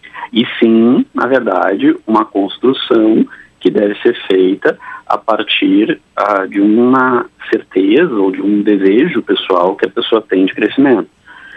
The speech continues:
Então, se a gente pudesse, ah, traçar algumas dicas pra pessoa pensar como ela pode, ah, repensar essa sua aprendizagem ao longo da vida, nós teríamos que,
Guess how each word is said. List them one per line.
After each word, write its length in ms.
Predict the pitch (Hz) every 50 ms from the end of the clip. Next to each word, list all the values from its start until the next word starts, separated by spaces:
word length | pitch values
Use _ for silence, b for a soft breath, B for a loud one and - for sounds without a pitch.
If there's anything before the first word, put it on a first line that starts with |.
| B B B
Então, 320 | - 101 - 113 117 123 123
se 200 | - - 151 208
a 60 | 254
gente 240 | 226 226 104 - -
pudesse, 720 | - 156 123 117 110 104 107 104 - - - - - - _ _ _ _ -
ah, 260 | 90 90 90 90 87 - -
traçar 480 | - 98 98 - - - - 87 101
algumas 500 | 123 143 127 113 104 107 107 101 95 92 87
dicas 500 | 87 92 - 139 - _ - 95 - -
pra 140 | - -
pessoa 340 | - - 87 - - 104 95
pensar 500 | - - 95 92 - - 95 95 98 - -
como 260 | - 104 101 117 147
ela 160 | 143 117 110
pode, 720 | 110 - - 101 95 98 107 104 101 101 98 92 90 85 - B B B B B B B _ _ -
ah, 340 | 95 95 92 90 87 87 - - _ _ _ _ _ _ _ _ _
repensar 920 | 120 120 127 127 139 139 - 156 131 120 117 - - 101 101 113 139 143
essa 160 | - - 101 -
sua 120 | - 98
aprendizagem 800 | - - - 98 98 92 98 92 92 82 85 92 104 107 104 101
ao 80 | 92 92
longo 200 | 92 90 87 87
da 120 | 82 80
vida, 440 | 78 - - - 156 - 151 127 - b b b b b b b _ -
nós 220 | 107 104 104 -
teríamos 360 | - 113 107 110 113 127 131 -
que, 680 | - - 127 123 120 120 113 113 107 104 104 104 104